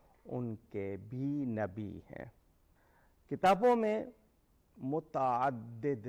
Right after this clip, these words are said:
रिवायात मौजूद हैं कि नबी पाक सल्लल्लाहु अलैहि वालिहि वसल्लम ने दरख्तों से कलाम फरमाया, जानवरों से कलाम फरमाया,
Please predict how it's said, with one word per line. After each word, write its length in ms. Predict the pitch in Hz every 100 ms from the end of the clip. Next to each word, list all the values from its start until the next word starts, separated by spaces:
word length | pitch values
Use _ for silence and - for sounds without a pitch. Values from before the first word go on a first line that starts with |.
| 117
रिवायात 760 | 113 101 101 101 101 107 - 107
मौजूद 580 | 104 101 127 131 127 101
हैं 180 | 113 117 _ _ _ _ -
कि 60 |
नबी 300 | 113 117 123 113
पाक 260 | 120 123 -
सल्लल्लाहु 880 | - 110 101 101 101 107 101 104 98 -
अलैहि 440 | 113 95 98 98
वालिहि 400 | 98 92 98 107
वसल्लम 520 | 104 104 - 117 117 117
ने 220 | 117 110 127 _ _ _ _ _ _ _ _ _ _ -
दरख्तों 640 | 104 104 98 - - 120 123
से 200 | - 143
कलाम 420 | - 143 139 135
फरमाया, 680 | 123 127 113 104 101 104 104 139 - _ _ _ _ 107
जानवरों 640 | 104 98 95 95 117 175
से 200 | 185 233 -
कलाम 380 | 151 131 104 98 -
फरमाया, 640 | 104 101 95 95 98 95